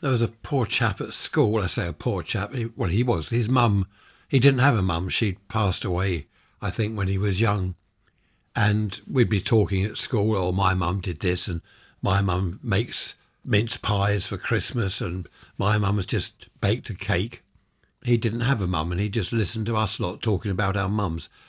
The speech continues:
I used to find that quite sad. He was a nice, nice chap at school. I just felt sad for him. Of course, so many people do lose their,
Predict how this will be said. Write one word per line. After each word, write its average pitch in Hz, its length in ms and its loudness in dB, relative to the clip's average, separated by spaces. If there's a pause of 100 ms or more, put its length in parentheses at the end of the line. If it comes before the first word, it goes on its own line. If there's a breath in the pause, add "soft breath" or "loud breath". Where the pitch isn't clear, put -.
(140 soft breath)
I - 60 -8
used 123 160 0
to 120 60 -6
find 110 240 0
that 101 160 -4
quite 101 280 -6
sad. 92 460 -4 (240 soft breath)
He 214 120 -2
was 165 120 2
a 185 60 0
nice, 202 420 0 (160)
nice 175 220 2
chap 113 400 0 (400)
at 113 160 0
school. 123 500 2 (320 soft breath)
I 156 80 0
just 151 200 -4
felt 175 220 -4
sad 147 460 0
for 92 220 0
him. 90 220 -2 (420)
Of 135 100 -4
course, 143 200 0
so 131 180 0
many 131 180 0
people 127 340 0
do 131 220 4
lose 98 300 2
their, 95 300 2